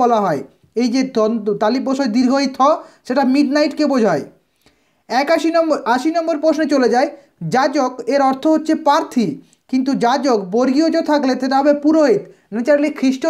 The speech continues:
ধর্মাবলিতে যাজক থাকে। রবীন্দ্র এর অর্থ হচ্ছে রবি শ্রেষ্ঠ, কিন্তু রবীন্দু যদি হয় তখন অর্থ হবে সূর্য এবং চাঁদ, উভয়কে বোঝায় রবীন্দু। তিরাশি,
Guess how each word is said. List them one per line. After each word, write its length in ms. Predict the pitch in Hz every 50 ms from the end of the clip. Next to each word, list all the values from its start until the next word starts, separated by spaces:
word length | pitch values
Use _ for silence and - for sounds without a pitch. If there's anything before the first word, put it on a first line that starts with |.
| 311 302
ধর্মাবলিতে 560 | 294 285 294 302 302 294 302 294 277 302 320 262
যাজক 360 | 208 254 240 240 247 269 277 269 -
থাকে। 240 | 185 156 131 131 113 - _ _ _ _ _ _ _ _ _ _
রবীন্দ্র 520 | 175 170 220 269 285 359 349 349 294 254 220 220 247 247 - - _ _ _
এর 160 | 226 269 269
অর্থ 220 | 262 269 269 269 311
হচ্ছে 280 | 320 320 311 320 311 311
রবি 300 | 294 262 277 285 285 349 320 302
শ্রেষ্ঠ, 340 | - 311 320 302 302 - - 285 220 160 135 - - _ _ _ - _ _ _
কিন্তু 200 | - 247 226 247
রবীন্দু 540 | 220 247 262 262 320 330 330 302 226 285 339 359 339
যদি 200 | 339 320 330 311
হয় 220 | 285 262 233 240 240
তখন 200 | 254 269 269 269
অর্থ 180 | 262 262 262 -
হবে 160 | 294 294 302 294 294 -
সূর্য 260 | 269 262 269 262 269 311 302 294
এবং 140 | 285 294 302 311 294 285
চাঁদ, 180 | - 254 240 226 214
উভয়কে 400 | 247 247 262 294 302 294 302 302 294
বোঝায় 300 | 277 285 277 320 330 311
রবীন্দু। 480 | 277 269 226 285 294 294 269 226 202 143 - - _ _ _ _ _ _ _ _ _ _ _ _ _ _ _ _ _ _ _ _ _ _
তিরাশি, 260 | 233 269 311 311 311